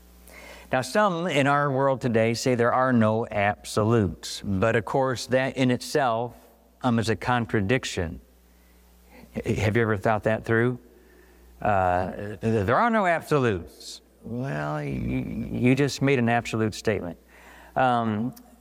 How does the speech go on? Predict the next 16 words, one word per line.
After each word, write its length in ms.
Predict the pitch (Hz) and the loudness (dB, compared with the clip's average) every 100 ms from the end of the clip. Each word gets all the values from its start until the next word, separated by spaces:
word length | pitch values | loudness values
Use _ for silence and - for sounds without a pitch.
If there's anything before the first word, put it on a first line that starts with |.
| _ | _
but 460 | 143 156 170 151 139 | -2 2 2 2 0
we 300 | 135 151 190 | 2 2 2
who 140 | 180 | 2
believe 460 | 151 151 151 175 139 | 2 4 4 2 0
the 80 | 127 | 0
Bible 680 | 143 156 170 127 123 123 - - - | 0 0 0 0 0 -2 -6 -12 -2
know 460 | 120 143 185 185 | 2 4 2 2
there 240 | 131 123 117 | 2 2 2
are 380 | 117 107 104 107 | 2 0 -2 -2
absolutes. 1120 | 113 104 98 - 101 87 85 - - - - - _ - - | 0 0 -2 -2 0 0 -4 -8 -18 -20 -20 -20 _ -16 -4
Society 580 | 123 - 156 160 139 | -2 0 0 2 2
may 180 | 131 135 | 2 2
be, 520 | 123 127 120 117 120 - | 2 4 4 0 -4 -4
um, 140 | 120 113 | 0 0
in 100 | 107 | 0
favor 600 | 135 147 151 104 123 | 2 2 2 0 -2